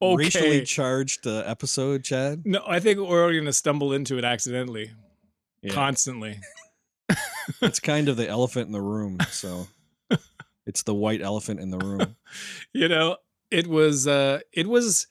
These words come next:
Speaker 1: it was the Doctor Strange of Marvel films.
Speaker 2: Yeah.
Speaker 1: If they'd made a Doctor Strange film,
Speaker 2: They did.
Speaker 1: it would be like
Speaker 2: <laughs> I think they
Speaker 1: this,
Speaker 2: did.
Speaker 1: except with
Speaker 2: I think
Speaker 1: an
Speaker 2: they
Speaker 1: all-black
Speaker 2: did.
Speaker 1: cast.
Speaker 2: I think they did make one.
Speaker 1: Yeah,
Speaker 2: Yeah,
Speaker 1: it
Speaker 2: it's very similar that way. There's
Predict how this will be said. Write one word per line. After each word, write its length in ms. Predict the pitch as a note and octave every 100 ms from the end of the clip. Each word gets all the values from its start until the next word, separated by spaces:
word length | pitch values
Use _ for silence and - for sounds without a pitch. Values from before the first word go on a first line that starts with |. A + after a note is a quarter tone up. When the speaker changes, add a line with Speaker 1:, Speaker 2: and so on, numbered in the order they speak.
| _ _ -
Speaker 1:
it 120 | C4
was 160 | C#4+
the 100 | G#3
Doctor 540 | D#3 C3+ D#3 F3 F3+ D3
Strange 580 | - - D3 E3 C#3 B2
of 120 | A2
Marvel 340 | B2 C#3+ C3
films. 460 | G#2 G#2+ G#2+ A2 - _ _ _ _ _
Speaker 2:
Yeah. 800 | G#2 G#2+ A2 A2 A2+ A2 G2+ F#2+ - _ _ _ -
Speaker 1:
If 160 | F3
they'd 200 | F#3 E3+
made 200 | D3 D3+
a 40 | D3
Doctor 340 | B2+ B2+ -
Strange 360 | - C3 B2 A#2+
film, 340 | A2 G#2 A2 B2+
Speaker 2:
They 100 | A#2
did. 220 | B2 D#3+
Speaker 1:
it 40 |
would 160 | C3+ C3
be 140 | C#3+
like 240 | C#3 C3+ C3
Speaker 2:
<laughs> 40 | -
I 60 | C3+
think 60 |
they 140 | - G3
Speaker 1:
this, 200 | C#3+ -
Speaker 2:
did. 100 | F3
Speaker 1:
except 280 | - D#3
with 360 | D3 C#3+ - - _ _ -
Speaker 2:
I 20 |
think 100 | F3
Speaker 1:
an 60 | C#3+
Speaker 2:
they 60 |
Speaker 1:
all-black 360 | C#3 C3 B2+ -
Speaker 2:
did. 80 | D3+
Speaker 1:
cast. 340 | A#2+ G#2 - _ _
Speaker 2:
I 60 | A2
think 180 | E3 D#3
they 100 | F#2
did 160 | D3
make 240 | B2+ F2 F2
one. 300 | E2+ E2+ - _ _ _ -
Speaker 1:
Yeah, 260 | A3 D#3 D#3
Speaker 2:
Yeah, 180 | E3
Speaker 1:
it 40 | C#3+
Speaker 2:
it's 160 | C#3+
very 240 | - E3+ D#3
similar 460 | - E3+ D3 B2
that 200 | A2+ G#2+
way. 400 | G2 G#2+ G#2+ G#2
There's 440 | G2+ G#2 G2+ -